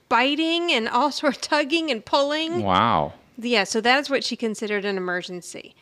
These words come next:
Speaker 1: And Mona does stand up for her. She says, "You did the only thing you could do, dear."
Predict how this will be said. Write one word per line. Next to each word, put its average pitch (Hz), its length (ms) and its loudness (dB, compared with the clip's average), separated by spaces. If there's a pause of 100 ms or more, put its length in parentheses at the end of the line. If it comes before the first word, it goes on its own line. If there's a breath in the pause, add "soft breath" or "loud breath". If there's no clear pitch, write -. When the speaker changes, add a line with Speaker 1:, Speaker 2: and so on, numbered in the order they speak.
(240 soft breath)
Speaker 1:
And 240 160 2
Mona 277 240 6
does 226 200 0
stand 208 280 -4
up 180 140 -4
for 180 80 -8
her. 180 180 -8
She 226 120 -10
says, 214 240 -4
"You 233 100 -4
did 226 160 -6
the 226 180 -6
only 220 280 -4
thing 214 260 -6
you 202 100 -4
could 202 200 -12
do, 175 200 -6
dear." 160 440 -14